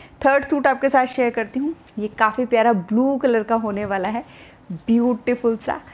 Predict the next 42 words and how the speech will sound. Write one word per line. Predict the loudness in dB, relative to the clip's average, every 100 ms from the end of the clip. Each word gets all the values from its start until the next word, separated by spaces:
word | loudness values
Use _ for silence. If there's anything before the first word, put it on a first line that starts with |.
| -16 0
ये | 2
विदाउट | 4 4 2 0 0
स्लीव्स | -2 -2
कुर्ती | -2 -2 2 2
होने | 4 2 2
वाली | 2 2 0
है। | 0
मुझे | -2 2
आजकल | 2 2 -2
विदाउट | -2 2 0 0
स्लीव्स | -6 -6
कुर्ती | -8 -12 -10
काफ़ी | -8 -8 -6 -6
ज़्यादा | -4 -2 -2
अच्छी | -2 -4
लग | 0
रही | 0 0
हैं। | -2 -8 -18 -20 -12 -2
ये | 2
आप | 2
देखेंगे | -2 -4 -4
इसका | -4 -10 -2 0
ना | 0
फ्रंट | 0 2 2 2
का | 0
गला | 2 0
काफ़ी | 2 0 0
छोटा | -6 -4 -2
है, |
इसलिए | -2 -4 -6
पीछे | -6 -4
की | -4
तरफ | -2 0
बटन | 0 0 -2 0
दिया | -2
गया | -2
है | -4
ताकि | -4 -4
आप | -6 -4
इसे | -6
खोल | -4 -2 -2
के | -2